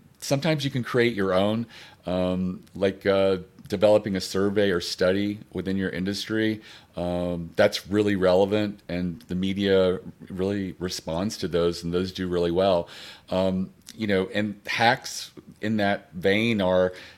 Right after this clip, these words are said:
if you don't have an audience to send the survey to, you can partner with a trade association. Uh, the smaller, more independent ones are much more willing to do this than the larger ones. Uh, but you can get them to send the link out,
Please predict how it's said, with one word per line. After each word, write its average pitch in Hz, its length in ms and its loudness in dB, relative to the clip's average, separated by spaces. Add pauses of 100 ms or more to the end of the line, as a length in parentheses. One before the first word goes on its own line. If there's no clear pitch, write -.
(100)
if 104 180 -8
you 120 80 0
don't 127 180 4
have 107 160 4
an 101 60 0
audience 95 540 0
to 95 180 -4
send 101 260 -2
the 90 80 -2
survey 98 440 0
to, 92 440 -2 (160)
you 120 80 -8
can 147 140 -4
partner 101 400 0
with 90 140 -4
a 85 40 -2
trade 101 300 -2
association. 110 1000 -4 (140)
Uh, 85 140 -8
the 87 100 -6
smaller, 107 520 2
more 101 260 0
independent 107 480 -2
ones 101 400 -4 (160)
are 87 380 -2
much 101 480 0
more 90 320 0 (220)
willing 95 320 2
to 92 120 -4
do 92 140 -2
this 87 240 -2
than 85 100 -8
the 85 80 -4
larger 90 420 2
ones. 85 380 -4 (320)
Uh, 90 160 -2
but 101 220 -4
you 127 60 -8
can 123 120 -2
get 110 180 2
them 101 200 4
to 92 80 -4
send 95 300 0
the 90 80 0
link 90 280 -2
out, 90 380 0